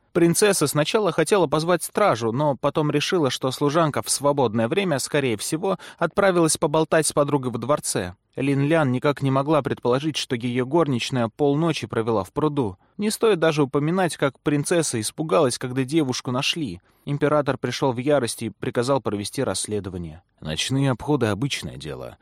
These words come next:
Само собой разумеется, что придворные дамы должны быть хорошо знакомы с территорией дворца". "Вот почему ситуация очень странная.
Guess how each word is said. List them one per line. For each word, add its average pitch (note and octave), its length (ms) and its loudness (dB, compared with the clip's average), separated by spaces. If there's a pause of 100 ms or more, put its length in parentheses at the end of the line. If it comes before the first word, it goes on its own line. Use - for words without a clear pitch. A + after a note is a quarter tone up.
(140)
Само F3+ 320 0
собой E3+ 320 2
разумеется, A2+ 680 0
что D#2+ 400 -4
придворные G2 640 0
дамы G#2 260 0
должны F2 360 -2
быть A2 260 -4
хорошо F2 440 -4
знакомы G2 440 -2
с - 100 -4
территорией D#2+ 520 -6
дворца". D2+ 560 -6 (140)
"Вот G#3 240 2
почему G3 340 2
ситуация E3+ 560 0
очень A#2 280 0
странная. A2 600 -2